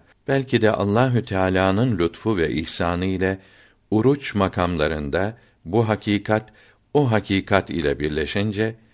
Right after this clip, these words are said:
Resulullah artık vasıta olmaz. Çünkü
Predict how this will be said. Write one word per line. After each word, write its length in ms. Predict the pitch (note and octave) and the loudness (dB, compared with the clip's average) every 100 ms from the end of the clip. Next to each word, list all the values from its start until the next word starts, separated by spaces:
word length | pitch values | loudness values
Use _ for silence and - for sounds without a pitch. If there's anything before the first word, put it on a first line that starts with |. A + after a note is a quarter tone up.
| _ _ _ - | _ _ _ -2
Resulullah 800 | G2+ A2 - A#2+ A#2 A2+ A#2 A#2+ - _ _ - | 0 2 2 2 2 0 -2 -2 -10 _ _ -2
artık 440 | A2 - F2+ D#2 | 0 -2 -6 -2
vasıta 480 | F2 E2+ - D2+ D2+ | 0 0 -4 -6 -4
olmaz. 640 | C2 C2 A#1+ A#1 - - _ _ _ _ - - | -2 -4 -6 -8 -10 -18 _ _ _ _ -20 -6
Çünkü 500 | A2+ G#2+ G#2+ E2+ | -2 0 0 -2